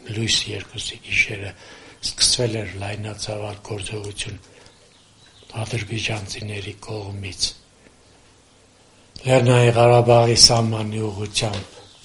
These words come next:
ինչու տագնապ զորամասերին տրվել է միայն առավոտյան, ենթադրենք, ես ինչքան գիտեմ, յոթի կողմերը,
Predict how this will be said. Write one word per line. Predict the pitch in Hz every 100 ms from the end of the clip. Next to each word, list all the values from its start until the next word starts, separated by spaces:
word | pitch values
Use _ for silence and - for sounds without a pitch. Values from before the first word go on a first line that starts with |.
| -
ինչու | 131 131 120 - 151 165 165 165 - - - - - - - - - - - -
տագնապ | 135 131 - 120 117 151 156 -
զորամասերին | 107 113 120 117 120 117 - 127 123 117 139 143
տրվել | - 120 107 101 117 123
է | 127
միայն | 120 101 104 117 123 117
առավոտյան, | 104 104 107 101 104 - 117 117 101
ենթադրենք, | 98 98 107 104 113 117 127 - - - -
ես | 139 131
ինչքան | 107 95 - 107 98
գիտեմ, | 107 - 131 120
յոթի | 98 104 110 123 120
կողմերը, | - 98 101 92 95 90